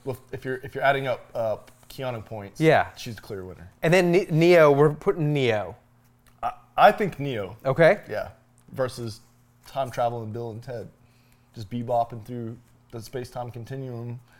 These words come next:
Speaker 1: <laughs>
Speaker 2: Do we have any doggy, what's our doggy bag for John Wick three?
Speaker 1: Shit, man. Um, I think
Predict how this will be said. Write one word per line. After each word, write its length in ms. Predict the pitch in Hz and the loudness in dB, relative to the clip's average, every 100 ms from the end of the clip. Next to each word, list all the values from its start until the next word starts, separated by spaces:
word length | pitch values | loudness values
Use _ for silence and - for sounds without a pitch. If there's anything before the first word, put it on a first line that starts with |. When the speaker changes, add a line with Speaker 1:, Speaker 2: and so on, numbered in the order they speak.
| _ _ _ _ _ _ | _ _ _ _ _ _
Speaker 1:
<laughs> 380 | - - - - - _ _ _ _ _ _ _ - _ - _ | -20 -20 -20 -20 -20 _ _ _ _ _ _ _ -20 _ -20 _
Speaker 2:
Do 100 | - | 0
we 100 | 143 | 6
have 140 | 170 185 | 6 6
any 480 | 202 180 175 165 - _ _ - | 2 2 2 -2 -6 _ _ 2
doggy, 280 | 143 139 | 4 4
what's 280 | 131 147 156 | 0 -2 2
our 80 | 180 | 4
doggy 300 | 143 135 123 | 6 4 4
bag 320 | 117 104 107 | 2 2 2
for 100 | 131 | -4
John 240 | 120 120 110 | -4 -2 -4
Wick 140 | 104 | -6
three? 300 | 117 92 - - _ _ _ _ _ _ _ _ _ _ _ _ | -8 -8 -10 -20 _ _ _ _ _ _ _ _ _ _ _ _
Speaker 1:
Shit, 380 | - 131 135 113 | -10 -2 -2 -2
man. 360 | 113 117 117 - _ _ | -6 -6 -6 -12 _ _
Um, 560 | 117 127 123 117 107 110 - _ _ _ | 4 8 8 6 2 -6 -16 _ _ _
I 80 | 120 | -6
think 300 | - 180 | -2 -2